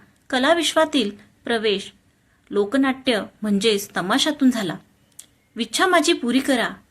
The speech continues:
हे त्यांचे पहिले लोक-, लोकनाट्य गाजलं. त्यातूनच त्यांच्या लोकप्रियतेला सुरुवात झाली.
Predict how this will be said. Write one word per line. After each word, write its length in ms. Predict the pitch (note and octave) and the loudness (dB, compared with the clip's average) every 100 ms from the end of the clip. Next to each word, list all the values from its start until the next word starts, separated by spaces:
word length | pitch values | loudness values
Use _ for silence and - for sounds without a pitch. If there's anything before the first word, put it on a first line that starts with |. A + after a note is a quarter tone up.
| _ | _
हे 60 | C4+ | -4
त्यांचे 460 | C4 G#3 G#3 A3 F#3+ | 0 0 0 -2 -2
पहिले 420 | - G#3 B3 D#4 | -4 -2 0 2
लोक-, 260 | C4 - A#3 - | 2 -2 -10 -4
लोकनाट्य 760 | G3+ B3+ E4+ D4+ A#3 - A#3 F#3 - _ G3+ | 0 0 2 2 0 -2 -6 -6 -12 _ -6
गाजलं. 340 | F#3 F3+ E3+ - _ _ _ _ _ - | -4 -6 -8 -12 _ _ _ _ _ -4
त्यातूनच 680 | F#3+ - B3 A3+ G#3 - | -4 0 0 0 -2 -10
त्यांच्या 420 | G#3+ F#3+ F#3+ A3 F#3+ - _ _ | -6 -4 -2 -2 -2 -8 _ _
लोकप्रियतेला 880 | A3 A3+ D4+ D4 B3+ C4 D4+ A3+ G3 | 0 2 0 2 2 2 0 0 -2
सुरुवात 360 | - F#3+ G#3 | -6 -4 -4
झाली. 320 | A#3 A#3+ F#3+ | -4 -6 -8